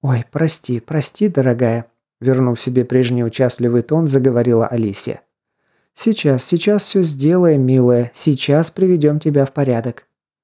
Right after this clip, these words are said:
Несколько секунд Алисии потребовалось, чтобы остановить кровь,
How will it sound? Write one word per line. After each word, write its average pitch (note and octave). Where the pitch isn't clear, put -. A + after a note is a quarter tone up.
Несколько B2
секунд B2+
Алисии A#2+
потребовалось, A#2+
чтобы A#2
остановить A#2
кровь, C3+